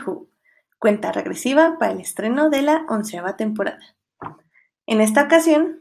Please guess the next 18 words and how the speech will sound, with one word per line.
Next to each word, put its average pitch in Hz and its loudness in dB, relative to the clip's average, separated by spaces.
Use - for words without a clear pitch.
hablaré 196 -2
de 220 -4
Day 196 -2
of 240 -4
the 254 0
Doctor, - -6
la 185 -2
película 254 0
que 294 0
celebró 233 0
el 214 -4
cincuenta 185 -6
aniversario 311 4
de 262 2
la 208 -2
serie 202 -2
de 220 -2
Doctor 202 -4